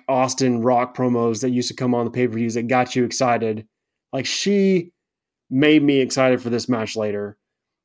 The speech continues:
'cause she just cut an awesome promo saying that she had nothing to prove, that she had, uh, you know, had this great run, one of the best in W W E history. And what did Sasha do? She dyed her hair. That's all she's done. And she said she didn't, she didn't, uh,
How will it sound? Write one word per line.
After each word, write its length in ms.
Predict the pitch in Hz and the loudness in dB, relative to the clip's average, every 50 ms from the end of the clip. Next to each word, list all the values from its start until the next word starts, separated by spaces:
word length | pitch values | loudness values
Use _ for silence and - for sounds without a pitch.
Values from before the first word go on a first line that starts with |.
| _ _ - | _ _ -4
'cause 140 | - 131 123 | -4 -4 -2
she 140 | - - 175 | 0 -2 0
just 240 | 151 131 - - - | 0 -2 -6 -6 -4
cut 160 | - 147 131 | -2 0 0
an 80 | 120 | 2
awesome 300 | 113 123 127 127 - 131 127 | 2 0 0 0 -2 -4 -2
promo 340 | - 127 127 123 120 123 117 | 0 0 0 2 0 -2 -2
saying 320 | - 135 127 123 120 117 | -2 0 0 0 0 0
that 220 | 113 113 113 - _ _ _ _ _ _ _ - | -2 -4 -6 -8 _ _ _ _ _ _ _ -10
she 180 | - - 160 | -2 0 2
had 180 | 156 151 151 139 | 4 4 4 4
nothing 280 | 143 147 139 143 139 127 | 4 2 2 2 0 0
to 60 | 123 | 0
prove, 540 | 127 - 143 143 139 135 135 135 127 127 - - _ _ _ _ - - | 0 0 0 2 4 4 4 2 0 -2 -4 -12 _ _ _ _ -8 -8
that 100 | 127 127 | -6 -4
she 220 | - - 156 151 | -2 2 4 4
had, 100 | 143 135 | 6 4
uh, 340 | 127 127 123 120 120 123 - - - | 4 4 2 2 0 -2 -4 -8 -8
you 120 | - 147 139 | -4 -2 -2
know, 100 | 135 123 | -2 -2
had 220 | 117 131 151 135 | 0 -2 0 0
this 120 | 139 131 | -2 -2
great 240 | - - 143 143 139 | -2 0 2 2 2
run, 320 | 127 127 135 135 135 131 135 | 2 2 2 2 2 2 2
one 100 | 147 143 | 2 2
of 60 | 131 | 0
the 80 | 127 | 0
best 280 | 117 131 139 131 131 - | 0 0 0 0 0 0
in 260 | 131 127 123 117 113 110 | 0 0 0 0 -2 0
W 200 | 135 131 127 127 | 0 2 2 2
W 120 | 117 120 | 0 -2
E 40 | 107 | -4
history. 640 | 117 147 135 139 - - 143 139 139 139 139 135 - _ _ _ _ _ _ _ - | -2 -4 -4 -4 -4 -2 0 0 2 0 0 -4 -8 _ _ _ _ _ _ _ -2
And 100 | 139 135 | 0 2
what 100 | 156 156 | 2 2
did 80 | 147 | 2
Sasha 320 | - - 147 143 139 139 131 | 2 2 2 2 2 -2 -2
do? 360 | 127 143 143 143 135 135 135 _ _ | 0 0 2 2 0 0 -2 _ _
She 140 | - - 131 | -10 -8 -2
dyed 240 | 127 131 123 127 120 | 0 0 0 0 0
her 80 | 110 | -2
hair. 280 | 104 110 104 98 - _ _ _ _ - | -6 -6 -8 -8 -12 _ _ _ _ -8
That's 160 | 131 131 - | -6 -2 0
all 140 | 135 135 127 | 0 0 0
she's 200 | 131 - 123 113 | 0 -4 -4 -4
done. 320 | 110 113 104 110 113 107 _ _ _ _ _ _ _ _ _ _ _ _ - | -4 -6 -8 -8 -14 -16 _ _ _ _ _ _ _ _ _ _ _ _ -16
And 100 | 127 127 | -12 -6
she 100 | - 139 | -6 -4
said 180 | 131 156 143 127 | -2 -2 -2 0
she 120 | - 151 156 | 2 2 4
didn't, 340 | 160 151 143 139 117 - _ _ _ _ _ _ _ _ _ _ | 4 4 2 0 -4 -10 _ _ _ _ _ _ _ _ _ _
she 160 | - - 160 165 | -8 -2 0 2
didn't, 400 | 175 170 156 147 139 135 123 - | 4 4 4 4 4 2 0 0
uh, 260 | 80 123 120 120 | -2 -4 -4 -4